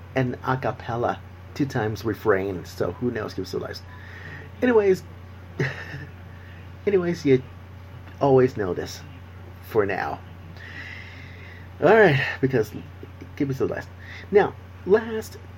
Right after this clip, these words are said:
Tuesday, um, hate to break this to you, but after this, um, physical therapy, I did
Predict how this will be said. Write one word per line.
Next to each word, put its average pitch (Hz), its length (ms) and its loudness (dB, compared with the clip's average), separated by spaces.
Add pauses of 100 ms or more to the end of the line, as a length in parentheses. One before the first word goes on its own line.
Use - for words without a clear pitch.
Tuesday, 160 680 4 (640)
um, 139 440 2 (280)
hate 208 160 4
to 196 80 2
break 185 160 6
this 165 80 -8
to 151 120 0
you, 139 200 6
but 123 240 2 (840)
after 151 180 -2
this, 147 380 0
um, 120 640 2
physical 143 300 2
therapy, 131 320 4
I 156 80 0
did 175 260 2